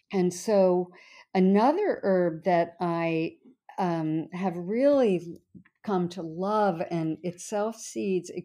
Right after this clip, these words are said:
needs to grow in shade, and it too, like cilantro, is a short-lived annual, is chervil, and the Latin name is Anthriscus cerefolium. It's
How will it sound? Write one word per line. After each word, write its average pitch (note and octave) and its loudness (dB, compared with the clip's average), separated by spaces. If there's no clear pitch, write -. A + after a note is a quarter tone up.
needs G3 -2
to A3+ -10
grow G3 0
in F3+ 0
shade, D#3 -6
and E3 -2
it F3+ -4
too, A3+ -4
like F#3 -2
cilantro, D#3+ -6
is D#3+ -10
a F3 -10
short-lived D#3+ -8
annual, D#3 -6
is F3 0
chervil, F3 -2
and E3+ 2
the E3+ 2
Latin G3 0
name F3+ 2
is E3 -6
Anthriscus F3 -8
cerefolium. D#3+ -6
It's - -10